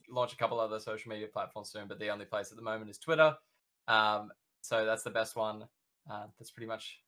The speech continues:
all from me. I post videos occasionally on You-, Twitter where, uh, I talk about stuff like this, except in a little bit shorter context. So, yeah.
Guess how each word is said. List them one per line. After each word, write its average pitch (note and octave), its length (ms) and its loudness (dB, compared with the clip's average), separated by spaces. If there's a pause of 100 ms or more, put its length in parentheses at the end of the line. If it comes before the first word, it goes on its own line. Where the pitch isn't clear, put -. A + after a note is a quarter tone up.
(340)
all B2+ 80 0
from C3 160 -6
me. D3 100 0
I C#3+ 100 4
post E3 300 0
videos D3+ 560 -4
occasionally C3+ 560 -4 (160)
on B2 200 -2
You-, B2+ 220 -10
Twitter C#3+ 340 2 (340)
where, A#2 220 4
uh, A2 240 4 (160)
I A#2+ 80 -6
talk A2+ 200 -6
about A2 220 -4
stuff A2 280 -2
like - 180 -12
this, - 320 -16 (100)
except B2 260 -8
in A2+ 60 -8
a A2+ 40 -8
little A2 180 -6
bit F#2 160 -14 (100)
shorter G2 360 -8
context. - 560 -14
So, - 80 -16 (460)
yeah. - 100 -20